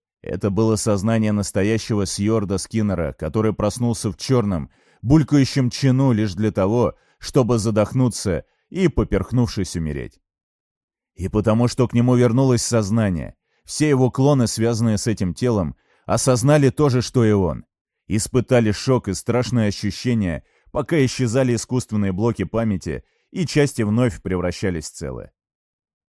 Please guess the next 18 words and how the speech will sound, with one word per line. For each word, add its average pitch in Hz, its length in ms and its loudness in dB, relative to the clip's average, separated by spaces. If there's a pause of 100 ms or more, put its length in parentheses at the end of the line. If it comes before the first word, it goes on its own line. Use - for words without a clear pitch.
(460)
Через 117 340 0
минуту 156 440 4
то, 170 200 2
что 127 200 0
было 131 260 4
в - 40 -4
склепе, 120 400 2
погибло. 87 580 -4 (560)
Но 98 140 -2
погибло 131 420 4
не 135 160 6
раньше, 135 380 2
чем 127 220 0
все 131 220 -2
Скиннеры 127 460 0
испытали 120 460 0
предсмертную 110 680 -2
агонию, 101 540 0